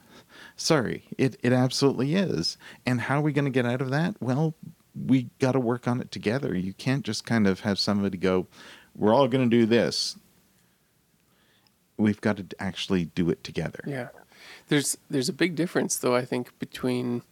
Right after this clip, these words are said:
Speaker 2: um, racism or discrimination that is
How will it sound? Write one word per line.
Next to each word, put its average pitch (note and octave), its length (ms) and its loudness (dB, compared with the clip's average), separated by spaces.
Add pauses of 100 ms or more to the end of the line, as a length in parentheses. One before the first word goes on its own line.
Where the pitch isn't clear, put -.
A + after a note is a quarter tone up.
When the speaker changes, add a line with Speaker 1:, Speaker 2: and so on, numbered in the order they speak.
(640)
Speaker 2:
um, D3 460 -6 (380)
racism C#3 640 0
or - 120 -2
discrimination B2 920 0
that A#2+ 240 0
is A#2+ 460 -2